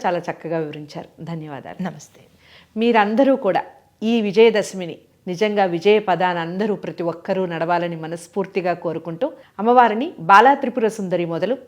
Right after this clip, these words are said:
Speaker 1: రాజరాజేశ్వరి వరకు ప్రతి ఒక్కరూ ఏ విధంగా పూజించాలి, ఎలా ఉండాలి, ఏ రంగులతో పూజించాలి, సవివరంగా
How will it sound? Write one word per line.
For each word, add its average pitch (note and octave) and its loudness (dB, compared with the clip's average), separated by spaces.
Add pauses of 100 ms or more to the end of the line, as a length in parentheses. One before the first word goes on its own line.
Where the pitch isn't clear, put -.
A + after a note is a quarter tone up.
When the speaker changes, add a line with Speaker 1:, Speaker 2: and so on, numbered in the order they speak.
(220)
Speaker 1:
రాజరాజేశ్వరి F3+ 2
వరకు E3 -8 (480)
ప్రతి G#3+ 0
ఒక్కరూ A3+ -2 (140)
ఏ - 4
విధంగా A3 0 (280)
పూజించాలి, A#3+ 0 (580)
ఎలా G3 6 (140)
ఉండాలి, G3+ 2 (360)
ఏ A3 4 (100)
రంగులతో B3+ 0 (140)
పూజించాలి, F#3+ -2 (440)
సవివరంగా G3+ 2